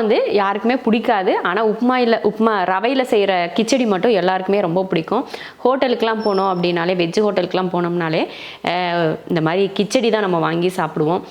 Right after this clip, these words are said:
வீட்ல செய்யற உப்புமா பிடிக்காது, ஆனா ஹோட்டல்ல செய்யற வந்து கிச்சடி வந்து நம்ம எல்லாருக்குமே ரொம்ப பிடிக்கும். அதே போல டேஸ்ட்ல நல்லா அப்படியே கொல கொலப்பா பஞ்சு போல இருக்கிற மாதிரி ஒரு கிச்சடி நம்ம செஞ்சிருக்கோம். அஹ், கிச்சடிக்கு வந்து நம்ம செய்யறது மெ-, மெயினா என்னன்னா,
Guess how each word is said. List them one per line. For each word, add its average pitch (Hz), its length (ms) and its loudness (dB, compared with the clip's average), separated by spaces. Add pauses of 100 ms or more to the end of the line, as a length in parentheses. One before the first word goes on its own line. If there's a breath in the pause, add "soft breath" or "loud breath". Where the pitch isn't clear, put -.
(160 loud breath)
வீட்ல 226 260 2
செய்யற 233 320 2
உப்புமா 247 220 0
பிடிக்காது, 202 480 0
ஆனா 185 220 -2
ஹோட்டல்ல 190 460 2
செய்யற 170 160 0
வந்து 165 200 0
கிச்சடி 220 320 0
வந்து 185 220 0
நம்ம 165 100 0
எல்லாருக்குமே 165 400 0
ரொம்ப 160 220 0
பிடிக்கும். 165 340 -4 (320 loud breath)
அதே 208 420 2
போல 233 300 2
டேஸ்ட்ல 185 500 0 (140)
நல்லா 185 240 0
அப்படியே 185 220 -2
கொல 185 240 0
கொலப்பா 180 440 0
பஞ்சு 202 360 2
போல 185 300 0
இருக்கிற 175 300 -4
மாதிரி 170 320 0 (280 loud breath)
ஒரு 170 220 0
கிச்சடி 180 340 0
நம்ம 165 160 2
செஞ்சிருக்கோம். 170 600 0 (380 loud breath)
அஹ், 185 200 0
கிச்சடிக்கு 233 440 0
வந்து 208 240 2
நம்ம 175 380 0
செய்யறது 202 440 2
மெ-, 175 340 0
மெயினா 220 380 0
என்னன்னா, 190 280 0